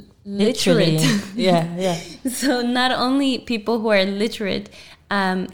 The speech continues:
Speaker 2: can, in, in the arts, can understand my art, but also people who don't necessarily understand art can feel something th-, through my art,
Speaker 1: Mm.
Speaker 2: um, through the colors, through the, so to feel, to feel good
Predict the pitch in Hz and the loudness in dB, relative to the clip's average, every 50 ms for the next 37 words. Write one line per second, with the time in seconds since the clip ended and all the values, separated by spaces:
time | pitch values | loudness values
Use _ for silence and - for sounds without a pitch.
0 | - - 220 202 190 - - - - - - 208 208 208 208 - 220 247 262 254 | -8 -6 -4 -4 -4 -4 -8 -12 -10 -4 -2 0 0 0 0 0 2 2 4 4
1 | 247 220 214 175 - - 180 180 165 160 - 185 - - - - _ - - _ | 2 2 0 -2 -2 0 2 2 2 0 -2 -6 -10 -14 -16 -18 _ -20 -20 _
2 | _ - 226 208 202 - 185 202 185 185 185 - - - - 196 196 208 214 220 | _ -2 -2 -2 -2 -2 -2 -2 -2 -2 -2 -4 -6 -4 -2 0 0 2 2 0
3 | 220 208 185 175 170 - - 160 160 170 170 180 190 190 180 190 - - - 202 | 0 0 0 0 -2 -2 -2 -4 -4 -4 -4 -2 -2 -2 -2 -4 -6 -2 0 0
4 | 208 - 147 - 226 220 214 - 220 214 214 220 202 185 220 202 185 - 214 208 | 0 0 -2 -2 -4 -4 -4 -4 -6 -6 -6 -6 -6 -4 -6 -6 -4 -2 -2 -2
5 | 208 214 214 214 202 190 - 190 190 - 202 190 196 196 - - 208 208 202 190 | -2 -2 -4 -4 -6 -6 -8 -10 -8 -8 -6 -6 -6 -6 -6 -4 -4 -2 -2 -2
6 | - - 202 - - - - - - 220 220 220 220 220 214 - - 196 190 185 | -4 -6 -8 -10 -10 -10 -6 -2 0 0 0 0 0 -2 -2 -2 -2 -2 0 0
7 | 185 185 190 185 - - - - - - - 214 196 202 - - 208 202 208 208 | 0 -2 -4 -6 -10 -18 -20 -20 -14 -8 -6 -6 -4 -6 -6 -4 -4 -4 -2 -2
8 | 208 202 202 202 208 196 196 190 180 185 - - - - - - 202 208 233 233 | -4 -4 -4 -4 -4 -4 -4 -6 -8 -14 -18 -18 -20 -18 -12 -6 -2 0 2 2
9 | 233 220 208 196 185 175 180 - - 175 170 190 196 - - - 156 156 156 151 | 2 2 0 0 -2 -2 -4 -6 -6 -6 -6 -6 -8 -12 -18 -20 -18 -18 -16 -16
10 | 143 131 135 - - _ - 185 185 185 180 180 180 180 180 180 180 196 - - | -18 -18 -20 -20 -18 _ -8 -6 -6 -4 -4 -4 -4 -4 -4 -6 -6 -8 -12 -14
11 | - 208 - - - 214 220 220 220 220 196 196 202 - - 208 202 196 196 190 | -16 -16 -14 -10 -6 -4 -2 -2 -2 -2 -2 -4 -4 -2 -2 0 0 0 0 -2
12 | 185 185 185 190 - - - - - 196 196 196 190 202 196 190 185 190 - - | -2 -2 -4 -4 -6 -8 -10 -10 -8 -8 -6 -6 -4 -4 -4 -4 -6 -8 -12 -18
13 | - - - - 208 190 180 - - - 208 202 - - 202 - - - - - | -20 -14 -8 -4 -4 -2 -2 -4 -6 -10 -12 -12 -10 -12 -16 -14 -14 -16 -12 -8
14 | - 247 254 247 - - - - - - 208 - - 254 262 269 226 196 190 226 | -4 -2 0 -2 -2 -4 -8 -14 -12 -12 -12 -8 -4 -2 0 0 0 0 0 0
15 | 214 208 | 0 0